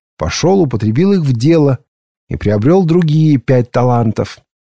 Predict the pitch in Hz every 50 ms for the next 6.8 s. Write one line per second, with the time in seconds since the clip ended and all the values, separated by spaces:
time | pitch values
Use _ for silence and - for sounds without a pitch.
0 | _ _ _ _ _ _ _ _ _ _ - 170 196 - - 202 185 143 - 165
1 | 180 202 190 165 156 156 143 123 107 98 - - - 98 - - 196 160 - -
2 | 202 160 131 117 135 151 160 160 156 160 151 151 147 143 143 135 127 - 123 -
3 | - _ _ _ _ _ - - 98 104 113 127 143 143 135 131 131 135 135 131
4 | 135 135 131 123 113 104 104 113 107 104 98 - _ _ _ _ _ _ _ _
5 | _ _ _ _ _ _ - 127 156 139 - 233 208 - 240 233 190 208 208 214
6 | 196 190 254 247 233 - 196 175 156 131 104 92 82 80 -